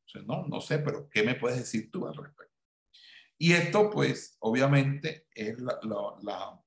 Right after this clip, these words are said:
la mayéutica, que para que surja por medio de pregunta y respuesta la verdad que cada uno tiene dentro de sí. Recuerden que Sócrates, su madre era partera, y él consideraba que, él, que lo que él hacía con sus discípulos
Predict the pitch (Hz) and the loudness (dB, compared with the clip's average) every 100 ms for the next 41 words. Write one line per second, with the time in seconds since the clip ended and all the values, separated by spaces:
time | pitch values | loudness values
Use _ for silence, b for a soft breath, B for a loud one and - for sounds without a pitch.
0 | - 101 120 127 107 - - - - _ | -8 -4 0 0 0 -2 -14 -18 -20 _
1 | _ _ _ _ - - - 110 110 - | _ _ _ _ -6 -4 0 0 0 -4
2 | 104 104 101 - _ - - 214 220 - | -6 -4 -8 -10 _ -14 2 4 4 2
3 | 120 110 - _ _ - 147 - 107 104 | -4 -6 -12 _ _ -8 -4 -2 -2 -4
4 | 104 98 104 113 151 151 156 - 131 - | -4 -4 -2 -2 0 0 0 -2 -6 -4
5 | 143 139 - - - - 120 123 - _ | -4 -2 0 -2 -6 0 0 0 -10 _
6 | _ _ 110 - 104 110 120 113 110 113 | _ _ -6 0 2 2 0 -2 -4 -2
7 | 107 98 143 143 - - 170 139 - - | -2 -4 -6 -8 -10 -6 -2 -2 -2 -14
8 | _ _ - 107 101 104 113 - 113 - | _ _ -14 -6 -4 -2 -4 -4 -8 -8
9 | _ - - - - - 90 - 101 98 | _ -6 -2 0 2 0 -2 -6 -4 -4
10 | 98 104 107 107 107 113 110 101 117 - | -4 -4 -4 -2 0 -2 0 -2 -2 -8
11 | _ _ _ B B B - 113 117 110 | _ _ _ B B B -4 2 4 2
12 | 110 123 - 107 107 117 117 - - 101 | 0 -4 0 2 4 4 2 0 -10 -10
13 | 104 - _ _ 101 101 101 - 101 120 | -10 -14 _ _ -6 -4 -6 -6 0 2
14 | 123 127 117 110 - - 101 113 98 - | 2 0 -2 -4 -8 -10 -6 -6 -6 -10
15 | 110 117 | -10 -10